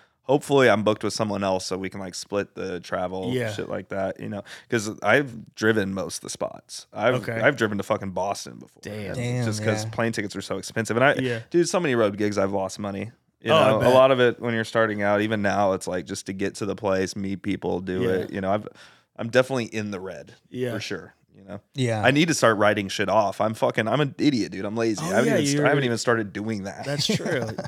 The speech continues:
Speaker 2: And tax seasons is up. If you guys are listening to this, get your taxes done or don't. Whatever.
Speaker 1: Yeah, I need
Speaker 2: Don't
Speaker 1: to do that too.
Speaker 2: Uh, but yeah, I was just, was wondering because, like,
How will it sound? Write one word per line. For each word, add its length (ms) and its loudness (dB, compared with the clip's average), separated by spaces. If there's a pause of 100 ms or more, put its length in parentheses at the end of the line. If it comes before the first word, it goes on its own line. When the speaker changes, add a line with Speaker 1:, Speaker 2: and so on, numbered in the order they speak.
Speaker 2:
And 180 2
tax 300 0
seasons 300 -2
is 140 -6
up. 240 -8
If 140 -8
you 80 -4
guys 180 2
are 40 2
listening 220 2
to 100 -2
this, 160 -4
get 200 -4
your 80 -2
taxes 460 -2
done 260 -8
or 160 2
don't. 480 -2
Whatever. 240 2
Speaker 1:
Yeah, 100 4
I 40 4
need 80 0
Speaker 2:
Don't 120 -2
Speaker 1:
to 40 -6 (120)
do 80 -2
that 260 0
too. 220 -2 (540)
Speaker 2:
Uh, 400 2
but 200 -4
yeah, 200 4
I 80 4
was 100 2
just, 140 -4
was 140 -4
wondering 340 -2
because, 440 -2
like, 220 -4